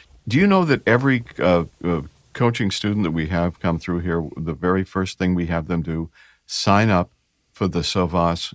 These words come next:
newsletter. It's free. D-, you're gonna get a real good, um,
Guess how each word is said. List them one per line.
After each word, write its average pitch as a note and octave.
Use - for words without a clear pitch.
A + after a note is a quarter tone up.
newsletter. E2
It's G2
free. F2+
D-, E2
you're F#2
gonna F#2+
get F2+
a E2+
real G2
good, G2
um, C#2+